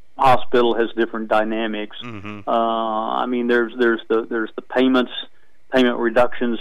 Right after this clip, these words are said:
Speaker 1: in Medicaid and Medicare, which for most rural hospitals, Medicaid and Medicare combined make up about sixty,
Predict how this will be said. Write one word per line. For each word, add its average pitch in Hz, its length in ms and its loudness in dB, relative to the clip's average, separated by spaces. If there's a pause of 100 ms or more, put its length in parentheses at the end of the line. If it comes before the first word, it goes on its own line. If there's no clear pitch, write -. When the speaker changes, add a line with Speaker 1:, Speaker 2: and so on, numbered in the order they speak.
Speaker 1:
in 110 100 -4
Medicaid 120 380 2
and 110 160 -2
Medicare, 117 420 2 (240)
which 165 240 6
for 175 100 8
most 190 360 8
rural 143 320 8
hospitals, 147 720 6 (400)
Medicaid 131 800 6
and 110 100 2
Medicare 127 640 4
combined 110 880 2
make 127 240 4
up 127 200 6
about 131 520 4 (100)
sixty, - 340 0